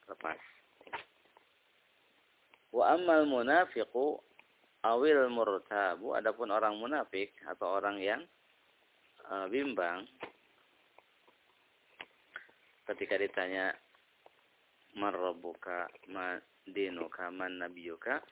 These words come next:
Fayaqul, dia menjawab, "Ha, ha," apa, pelongo-pelongo gitu kan.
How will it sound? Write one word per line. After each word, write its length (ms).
Fayaqul, 520
dia 280
menjawab, 600
"Ha, 360
ha," 200
apa, 320
pelongo-pelongo 800
gitu 120
kan. 160